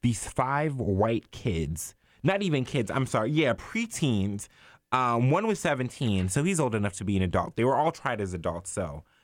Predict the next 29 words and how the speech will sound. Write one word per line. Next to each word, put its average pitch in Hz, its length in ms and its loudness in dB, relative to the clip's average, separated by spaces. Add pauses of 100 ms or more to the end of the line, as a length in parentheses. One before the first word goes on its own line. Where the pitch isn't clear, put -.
(480)
Are 147 80 2
you 160 140 0
kidding 147 460 0
me? 196 380 -2 (720)
They 160 200 2
didn't 170 320 2
have 170 680 0 (840)
an 170 140 2
intent 143 460 0
to 156 160 0
kill 165 320 2
or 156 220 4
harm 165 340 2
somebody? 240 640 0 (240)
What 269 160 2
type 269 180 0
of 156 180 0
bullshit? 233 600 2 (220)
What, 233 300 2
what 180 460 0 (140)
other 208 560 2 (600)
intent 202 560 0
do 165 80 2
you 196 100 4
have 226 380 0
when 180 160 2
you're 185 160 4
throwing 196 720 4
rocks 196 520 2